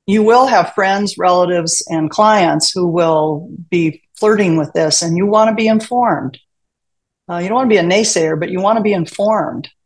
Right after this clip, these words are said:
um, so that you can, you can be a good guide, so you can help people. So, um, you know, this is a real, uh, unique situation,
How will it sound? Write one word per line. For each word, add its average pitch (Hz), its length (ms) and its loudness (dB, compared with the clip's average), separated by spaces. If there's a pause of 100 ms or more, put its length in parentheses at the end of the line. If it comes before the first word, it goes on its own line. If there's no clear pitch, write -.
(360)
um, 160 500 -8 (460)
so 175 240 -2
that 170 200 -4
you 185 140 0
can, 170 320 -2 (100)
you 190 180 0
can 196 140 -4
be 202 100 4
a 196 60 2
good 180 240 2
guide, 214 460 2 (260)
so - 140 -12
you 175 120 -6
can 180 140 -6
help 190 280 -2
people. - 480 -6 (880)
So, 160 520 0
um, 156 560 0 (2000)
you 208 300 -4
know, 196 80 2
this 220 180 2
is - 140 2
a 208 60 4
real, 185 460 4
uh, 170 80 0
unique 196 340 -2
situation, 185 800 -2